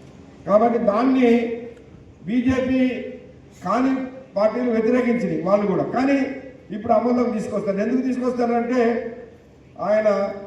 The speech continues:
"మీరు ఆ చట్టాలని నేను పెట్టిన కోడ్‌ను అమలు చేస్తేనే మీ రాష్ట్రానికి డబ్బులు ఇస్తాం, ఫండ్స్ ఇస్తాం." అంటే ఇక ఫండ్స్ రాకపోతే మేమేం పని చేయాలి? కాబట్టి ఆ ఫండ్స్ రావాలంటే ఆయన పెట్టిన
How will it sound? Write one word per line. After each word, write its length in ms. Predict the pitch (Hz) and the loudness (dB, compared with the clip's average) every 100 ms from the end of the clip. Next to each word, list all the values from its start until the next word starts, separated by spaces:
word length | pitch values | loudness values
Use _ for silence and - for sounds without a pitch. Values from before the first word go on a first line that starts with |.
| - - 156 | -18 -16 -8
"మీరు 280 | 196 220 | -6 2
ఆ 120 | 208 196 | 2 2
చట్టాలని 680 | 202 196 - 220 214 214 | -2 -4 0 0 2 0
నేను 320 | 185 190 202 196 | -2 -4 -4 -4
పెట్టిన 300 | 208 214 214 | -6 -6 -6
కోడ్‌ను 480 | 180 208 214 208 | -4 -2 0 0
అమలు 320 | 185 208 214 208 | 0 0 0 0
చేస్తేనే 400 | 214 220 220 254 294 - - - | -4 -4 0 0 0 -4 -12 -10
మీ 120 | 247 240 | -6 0
రాష్ట్రానికి 540 | 233 226 226 220 226 | 0 0 -2 -2 0
డబ్బులు 300 | 214 196 196 | 0 0 -4
ఇస్తాం, 280 | 170 151 117 - - - - | -4 -8 -10 -14 -20 -20 -6
ఫండ్స్ 280 | 196 202 196 | -4 -4 -8
ఇస్తాం." 340 | 175 156 131 | -12 -12 -10
అంటే 520 | 185 220 277 - - - - | -10 -4 -4 -4 -10 -18 -12
ఇక 220 | 196 226 | -8 -4
ఫండ్స్ 260 | 208 240 240 | -2 -2 -2
రాకపోతే 640 | 240 233 233 233 226 233 | 0 2 2 -2 -4 -6
మేమేం 420 | 220 220 220 226 220 | -6 -6 -6 -4 -4
పని 180 | 214 214 | -6 0
చేయాలి? 300 | 214 208 208 214 - - - | 0 0 -6 -12 -16 -20 -6
కాబట్టి 340 | 226 233 233 | -2 0 0
ఆ 80 | 226 | -2
ఫండ్స్ 320 | 202 214 220 | -2 -4 -4
రావాలంటే 920 | 226 220 214 214 214 220 262 - - - | -2 2 4 4 2 -2 -6 -8 -12 -10
ఆయన 220 | 208 233 226 | -4 -2 -2
పెట్టిన 400 | 233 226 226 | -2 -4 -6